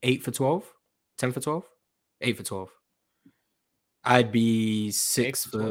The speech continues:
Speaker 2: twelve.
Speaker 1: I think I'd be six for twelve or, yeah, six for twelve.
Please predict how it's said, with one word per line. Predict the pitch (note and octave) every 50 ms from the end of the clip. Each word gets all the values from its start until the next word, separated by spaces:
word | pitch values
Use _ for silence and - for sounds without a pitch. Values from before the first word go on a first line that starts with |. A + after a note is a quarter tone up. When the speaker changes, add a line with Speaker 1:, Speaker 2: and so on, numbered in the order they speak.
| G#2
Speaker 2:
twelve. | G#2 G2 - - - - - - -
Speaker 1:
I | A#2
think | - C3+ A#2
I'd | A2 G#2+
be | G#2
six | - - A#2+ - -
for | -
twelve | F#2+ - G#2 G2 F#2+ F#2 -
or, | G#2 G2+ G2 G2 G#2 - -
yeah, | G#2 G2 F#2 F2 -
six | - - A2 G#2
for | G#2 F#2
twelve. | - G#2 G2 G2